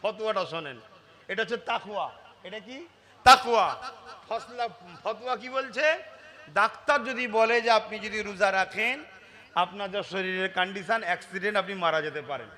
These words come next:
আমি জানি আল্লাহর হুকুম নালে মরবে না, কিন্তু ডাক্তার দেখার আল্লাহ বুদ্ধি দিয়েছে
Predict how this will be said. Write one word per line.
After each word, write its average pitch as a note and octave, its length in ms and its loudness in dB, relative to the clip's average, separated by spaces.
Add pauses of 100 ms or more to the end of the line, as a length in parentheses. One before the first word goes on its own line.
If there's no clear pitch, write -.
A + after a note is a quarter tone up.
(600)
আমি G#3+ 140 -20
জানি B3+ 320 -6 (100)
আল্লাহর G3+ 260 -8
হুকুম G3+ 200 -14
নালে G#3 180 -8
মরবে G3+ 320 -12
না, F3+ 80 -14 (400)
কিন্তু G3 140 -12
ডাক্তার F#3+ 380 -6
দেখার A3 200 -8
আল্লাহ G3+ 240 -6 (120)
বুদ্ধি F#3+ 260 -16
দিয়েছে F3+ 460 -12